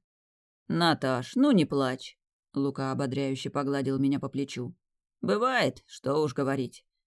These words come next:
Не думал я, что Коготь ваша такая ушлая. У меня из-за её удара пакетом шишка теперь на лбу вскочила. Кажется, там была банка зелёного горошка». «Мне никто не сможет помочь», плакала я.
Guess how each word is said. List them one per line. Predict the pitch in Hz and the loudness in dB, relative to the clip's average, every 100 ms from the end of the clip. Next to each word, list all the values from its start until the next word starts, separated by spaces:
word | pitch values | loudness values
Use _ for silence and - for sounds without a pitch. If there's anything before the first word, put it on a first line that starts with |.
| - | -6
Не | - 175 | -2 0
думал | 208 233 277 170 | 2 2 4 4
я, | 135 131 | 2 0
что | - 143 | -2 -8
Коготь | - 185 147 143 | -2 0 2 0
ваша | 139 143 156 | -2 -2 -4
такая | - 175 185 151 165 | -6 -2 0 2 2
ушлая. | 156 - 127 - - _ _ _ - | -2 -4 -6 -8 -14 _ _ _ -2
У | 147 | 0
меня | 151 160 175 180 | 2 2 4 4
из-за | 170 175 | 4 4
её | 180 180 190 | 4 6 4
удара | 180 190 196 | 6 6 4
пакетом | 185 180 180 214 - 127 | 2 0 0 -2 0 -2
шишка | 139 - - 262 | 0 -2 -2 0
теперь | 247 214 196 160 | 0 2 2 4
на | 165 | 4
лбу | 170 180 | 4 2
вскочила. | - 143 139 139 123 123 - _ - | 2 -2 0 -2 -4 -6 -14 _ -4
Кажется, | 147 143 165 - 165 | -2 0 -2 -4 -2
там | - 165 165 | 0 0 4
была | 170 | 4
банка | 180 208 165 165 | 4 2 2 0
зелёного | 165 185 160 165 | 2 2 2 2
горошка». | 175 208 151 - - - _ _ _ _ _ _ | 2 2 2 -4 -12 -14 _ _ _ _ _ _
«Мне | 202 220 208 196 | 2 4 6 4
никто | 156 - - 147 | 2 -2 -2 0
не | 165 | 0
сможет | 196 165 143 156 165 - | -2 -2 0 -2 -4 -2
помочь», | 147 165 165 180 - _ _ _ - | 0 0 0 -2 -4 _ _ _ -10
плакала | 139 135 135 135 | -6 -6 -6 -6
я. | 139 135 | -4 -6